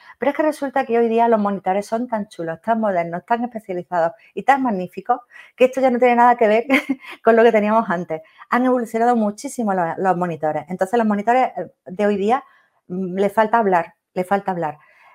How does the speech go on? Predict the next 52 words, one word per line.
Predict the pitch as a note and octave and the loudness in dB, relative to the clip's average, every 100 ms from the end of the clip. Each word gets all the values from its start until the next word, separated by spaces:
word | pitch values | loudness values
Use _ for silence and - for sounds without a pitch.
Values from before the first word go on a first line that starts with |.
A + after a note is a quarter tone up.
| _ _ | _ _
Entonces, | G3+ G#3 A3 B3 | -2 -2 -2 -2
son | C#4 C#4 | -2 -2
capaces | C#4 C4 C4 C#4+ | 0 -2 0 0
de | C4+ | 0
ofrecernos, | A#3+ A3 A3 A3+ D4 D#4 - | -2 -4 -4 -4 -4 -6 -2
eh, | G3+ F#3+ F3+ | 0 0 -2
muchísima | E3+ F#3 A#3 A3 B3+ | -4 -8 -8 -4 -4
información, | B3+ A3+ F#3+ F3 - F#3+ E3+ _ _ _ - | -4 -4 -6 -6 -6 -6 -8 _ _ _ -8
incluso | G#3 G#3+ G#3+ | -4 -2 2
antes | A3+ A#3+ | 2 2
de | C#4 | -4
que | C#4+ | -6
se | - | -6
acabe | F#3 F#3+ G#3 | -4 0 0
la | F#3 | 0
diálisis. | F3 E3 E3 D#3+ D3+ _ | -2 -2 -4 -10 -14 _
Y | G#3 G3 - _ | -6 -6 -8 _
ahora | - A3+ C#4+ D4+ E4 | 2 4 6 2 -4
están | G3+ A3+ A#3 | -6 -4 -4
ofreciendo | A#3 A3 A3 | -6 -6 -4
a | |
los | A#3 | -2
monitores | A3 F#3 G3+ A3+ | -4 -2 -2 -2
nuevos | G3+ G#3 A#3+ - - | -2 -2 -4 -8 -10
una, | - A3+ A3+ A3 - - | -2 -2 -2 -8 -16 -8
una | E3+ A3+ A#3+ | -4 -2 -4
cifra | A#3 G3+ B3 | -6 -6 -6
que | C4 | -6
se | - | -6
llama | G3 G#3+ A3+ _ | -4 -4 -6 _
K | G3 F3+ | -4 -4
T. | D#3 D3 _ _ _ - | -8 -12 _ _ _ -8
El | G3+ | 0
K | G#3+ G#3+ | 2 2
T | B3+ | 0
sería | C#4 B3 C4 - | 2 2 0 -2
ese | B3 | -2
aclaramiento | C4 A3+ F3+ F3+ F#3+ G#3+ E4+ | -2 0 -2 -2 -4 -2 0
de | E4+ | 0
la | A3 | 0
urea | F3+ F3 G3+ D#4 | 0 0 0 2
durante | B3+ G3 | 0 -2
la | F3+ | -6
sesión | F3 - A3 | -8 -8 -4
de | A3 | -2
diálisis | G3 G#3+ B3+ C#4 | 0 -2 -4 -8
sin | A#3 G#3+ | -6 -4
tener | F#3 G#3 A3+ | -4 -4 -6
en | G#3+ | -4
cuenta | A3+ A3 F3+ | -4 -2 0
el | A3 | 0
volumen, | A#3 G#3 A#3+ C4+ | 0 0 -2 -4